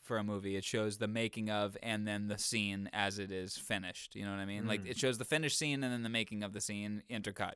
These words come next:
Speaker 1: you know?
Speaker 2: Yeah.
Speaker 1: So it decides to start off this puff piece by, promotional piece, whatever,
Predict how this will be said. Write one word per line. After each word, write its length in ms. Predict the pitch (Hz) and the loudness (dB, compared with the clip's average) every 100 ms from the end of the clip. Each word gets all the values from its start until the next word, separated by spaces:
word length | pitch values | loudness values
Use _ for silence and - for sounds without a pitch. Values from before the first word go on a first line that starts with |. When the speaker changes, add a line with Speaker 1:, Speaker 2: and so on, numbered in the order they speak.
| - | -6
Speaker 1:
you 100 | 92 | -6
know? 200 | 101 107 - | -4 -4 -2
Speaker 2:
Yeah. 280 | 117 98 - - _ _ _ _ _ _ _ _ _ _ | 0 0 -4 -12 _ _ _ _ _ _ _ _ _ _
Speaker 1:
So 580 | - - 120 113 110 - _ _ _ _ - | -4 2 6 6 6 0 _ _ _ _ -2
it 120 | 117 | 0
decides 460 | 123 160 147 143 | 2 6 6 6
to 80 | - | 0
start 340 | 117 151 135 127 | 2 8 8 8
off 300 | 139 196 - | 8 6 2
this 160 | 120 | -2
puff 280 | - 113 104 | 0 -2 -2
piece 280 | - 107 101 | -2 -2 -2
by, 520 | - 107 104 101 98 101 _ _ _ _ _ _ _ _ _ _ _ _ _ - | 0 4 4 4 2 -4 _ _ _ _ _ _ _ _ _ _ _ _ _ -2
promotional 580 | 120 110 107 113 101 | 0 2 2 0 0
piece, 260 | 95 104 - | 0 -2 0
whatever, 380 | 104 98 95 | 2 2 0